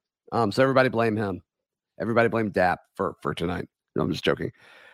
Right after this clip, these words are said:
Uh, the Hen-, Henry Service postgame show. Give them a call, seriously. For any of your H vac or plumbing or electrical needs, they have you covered. And look, they treat you like people.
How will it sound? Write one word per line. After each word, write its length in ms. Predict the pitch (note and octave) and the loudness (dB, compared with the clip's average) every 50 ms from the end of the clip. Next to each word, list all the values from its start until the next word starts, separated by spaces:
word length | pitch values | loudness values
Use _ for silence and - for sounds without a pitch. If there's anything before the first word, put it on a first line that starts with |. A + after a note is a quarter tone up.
| - - | -4 2
Uh, 160 | - E3+ F3 E3+ | 2 4 4 4
the 60 | D#3+ | 2
Hen-, 180 | F#3+ G3+ F#3 - | 0 0 0 -2
Henry 320 | - D#3 F#3+ G3 G3+ F3 | -4 -2 0 0 0 0
Service 280 | - F#3 F#3 E3+ D3 - | 0 -2 -4 -4 -4 -2
postgame 360 | - E3+ D#3+ - E3 E3 - | 0 0 2 2 2 2 4
show. 180 | - E3+ C#3+ - _ _ _ - | 4 2 2 2 _ _ _ -2
Give 80 | F#3 F#3+ | 0 0
them 80 | G3+ | 0
a 60 | F#3 | 0
call, 240 | - - E3 D3+ C#3 | 2 4 4 4 2
seriously. 340 | - D#3 D3 B2+ - G#2+ G#2+ - | 0 -2 -4 -4 -4 -8 -10 -8
For 100 | - D3+ | -6 -4
any 160 | E3 E3+ E3 | -2 0 0
of 120 | D#3 B2 - | 0 0 2
your 180 | D3 D3 - - | 2 2 4 2
H 320 | - D3+ D#3+ D3+ - - | 2 0 0 0 -2 0
vac 480 | - E3 D#3+ D#3+ E3 D#3 - - - - _ _ _ _ _ _ _ _ _ - - | 2 4 4 4 4 2 -2 -4 -14 -20 _ _ _ _ _ _ _ _ _ -4 0
or 560 | C#3 C#3+ C3+ C3+ C3+ C3+ C3+ C3 B2 A#2+ - | 2 4 4 6 6 6 6 4 2 0 -2
plumbing 540 | - - D3+ E3 E3+ E3 E3 D#3+ D#3 E3 D#3 _ _ - | -2 2 4 4 4 4 0 -4 -4 -6 -10 _ _ -4
or 100 | - C3 | -4 -2
electrical 460 | B2+ B2 D3 D3 - - - C3 B2 | -2 -2 -2 -4 -4 -4 -2 0 4
needs, 600 | A#2+ D3 D#3+ D#3+ D#3+ D#3+ D3+ - - - - - _ _ _ _ _ _ _ _ | 4 6 6 6 6 4 2 0 -6 -12 -12 -14 _ _ _ _ _ _ _ _
they 460 | - - D3 D#3 D#3+ D#3+ D#3+ D#3+ D#3+ | 2 2 4 4 4 4 2 2 0
have 320 | C#3 - D#3 D3+ D3 C3 A#2+ | 0 2 2 2 0 0 -4
you 100 | A2+ G#2+ | -6 -2
covered. 480 | - D3 - F3 D3 E3 E3 D3+ D3 - _ _ _ _ _ _ _ _ _ | 2 2 2 2 2 -2 -6 -6 -8 -12 _ _ _ _ _ _ _ _ _
And 280 | - - C#3+ D3 C3+ C3 | -6 -4 -2 0 2 2
look, 160 | D3 C#3 - | 2 2 2
they 80 | C#3 C#3 | 2 0
treat 240 | - F3 E3 - | 2 2 0 2
you 60 | D3+ B2+ | 2 0
like 160 | A2 F#2 - | 0 0 -4
people. 440 | A#2+ G#2+ G#2 - F#2 G2 G#2+ - | -8 -8 -6 -4 -4 -4 -4 -6